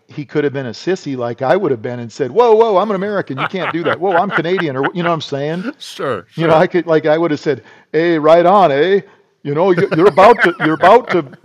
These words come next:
Speaker 1: to beat a Canadian over here, you know? Don't you know I'm a Canadian, eh?" You know, and, and they would have had to stop. So
Speaker 2: Got almost down
Speaker 1: anyway,
Speaker 2: pat.
Speaker 1: that's,
Speaker 2: You
Speaker 1: yeah, that's,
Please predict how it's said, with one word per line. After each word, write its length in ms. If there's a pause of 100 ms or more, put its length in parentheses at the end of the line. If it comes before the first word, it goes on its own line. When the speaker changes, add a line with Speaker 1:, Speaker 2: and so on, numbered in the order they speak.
Speaker 1:
to 100
beat 260
a 60
Canadian 500
over 240
here, 180
you 120
know? 200
Don't 300
you 60
know 100
I'm 220
a 80
Canadian, 500
eh?" 280 (500)
You 140
know, 100
and, 260
and 260
they 180
would 120
have 80
had 80
to 60
stop. 480 (180)
So 420 (260)
Speaker 2:
Got 200 (200)
almost 360
down 140
Speaker 1:
anyway, 240
Speaker 2:
pat. 100
Speaker 1:
that's, 200
Speaker 2:
You 100 (640)
Speaker 1:
yeah, 200 (220)
that's, 300